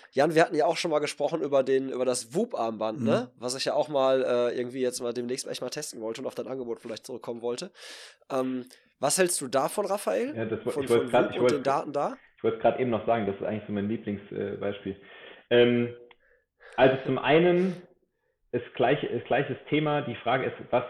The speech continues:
Speaker 2: äh, was fängst du damit an? Ich glaube, also ich habe jetzt gerade erst selber, ähm, ich selber Opfer oder, oder auf User-Seite gewesen, weil es kam grad eine Werbung bei Instagram, die ich gesehen hab.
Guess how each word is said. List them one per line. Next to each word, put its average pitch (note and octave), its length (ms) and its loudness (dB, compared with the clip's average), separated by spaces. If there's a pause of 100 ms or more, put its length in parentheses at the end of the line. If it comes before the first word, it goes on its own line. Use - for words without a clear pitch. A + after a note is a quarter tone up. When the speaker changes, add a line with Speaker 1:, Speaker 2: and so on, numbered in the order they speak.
Speaker 2:
äh, A2+ 300 -2
was A2+ 180 -2
fängst C3+ 300 -4
du A2 60 -6
damit G#2+ 200 0
an? A2 160 -4
Ich - 220 -10
glaube, D#3 360 8
also A#2 140 4
ich A2 80 -4
habe C3+ 140 2
jetzt - 140 -4
gerade C#3 180 6
erst B2 220 0
selber, B2+ 500 4 (340)
ähm, A#2 320 -2 (220)
ich B2+ 180 -12
selber A#2+ 520 2 (420)
Opfer A2+ 420 0
oder, A2 300 0
oder G#2+ 220 0
auf G2+ 140 -6
User-Seite A2 480 -2
gewesen, A2+ 260 -4
weil G#2 100 -2
es - 260 -20
kam A#2+ 200 -6
grad - 180 -2
eine A2+ 120 -4
Werbung A#2 280 0
bei G#2+ 100 0
Instagram, A2+ 420 -8
die A2 60 -6
ich - 140 -14
gesehen A2+ 200 -6
hab. A2 100 -4